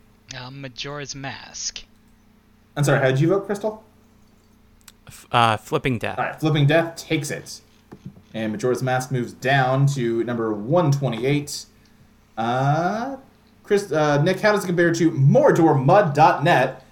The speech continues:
Speaker 2: a multi-user dungeon based on the world of J R R Tolkien? Uh, but it seems like anyone who's still playing it just kinda wants to hang out and chill.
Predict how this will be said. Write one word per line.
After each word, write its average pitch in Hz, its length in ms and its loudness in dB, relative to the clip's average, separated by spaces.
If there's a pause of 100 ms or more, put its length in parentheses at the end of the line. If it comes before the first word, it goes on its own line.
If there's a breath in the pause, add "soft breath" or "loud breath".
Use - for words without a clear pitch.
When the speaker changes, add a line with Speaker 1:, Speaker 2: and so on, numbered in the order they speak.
(180 soft breath)
Speaker 2:
a 113 80 -4
multi-user 160 760 4
dungeon 147 480 4
based 147 340 2
on 143 180 4
the 135 80 2
world 156 560 4
of 135 240 -2
J 151 300 2
R 156 180 6
R 165 220 6
Tolkien? 139 640 2 (420 loud breath)
Uh, 139 320 4
but 180 400 4
it 247 240 2
seems 349 240 2
like 233 300 2
anyone 196 480 2
who's 165 180 2
still 170 180 2
playing 160 340 2
it 151 120 0
just 143 180 -4
kinda 135 220 2
wants 127 160 -2
to 131 80 -8
hang 117 240 -6
out 117 220 0
and 113 80 -14
chill. - 420 -2